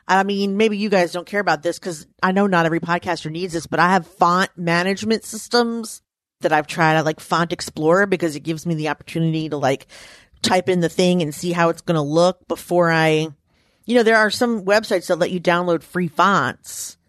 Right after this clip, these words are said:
And if you have a subscription to them, like, for example, Creative Fabrica, you can download a thousand fonts and then not know which one you need for which things. Like, if you're creating your own Instagram graphics and stuff. So I don't can talk about it all day.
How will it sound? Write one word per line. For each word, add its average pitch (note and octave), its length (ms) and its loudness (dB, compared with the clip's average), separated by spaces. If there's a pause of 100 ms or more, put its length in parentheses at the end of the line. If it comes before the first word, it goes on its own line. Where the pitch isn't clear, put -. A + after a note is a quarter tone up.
(260)
And D#3+ 120 -4
if D#3 80 -2
you F3 60 0
have D#3+ 120 2
a E3 40 -2
subscription F3 600 -4
to E3 160 -2
them, D#3 440 2
like, D3+ 300 -2
for E3+ 140 -2
example, D#3 380 -10
Creative E3 420 -6
Fabrica, D3+ 760 0 (840)
you F#3 100 -8
can A3 140 -2
download G3 380 2
a E3+ 60 -6
thousand F3+ 520 2
fonts F3+ 500 2
and E3+ 140 -4
then F3 160 0
not E3+ 220 0
know F3 140 2
which E3+ 240 -4
one F3 160 -2
you E3+ 80 -2
need E3+ 240 -6
for E3 100 -8
which D3+ 260 -6
things. G#3+ 440 0
Like, F#3+ 180 -2 (220)
if F3 80 -10
you're G3 100 2
creating G3+ 420 2
your F#3 120 2
own F3+ 140 4
Instagram F#3 600 0
graphics F#3 460 0
and F#3 100 -4
stuff. F#3+ 300 0
So D#3 320 -2 (280)
I - 40 -4
don't C5+ 140 0
can B4 80 0
talk A#4+ 200 2
about A4 160 2
it G#4 60 0
all G4 120 2
day. A#3+ 220 -2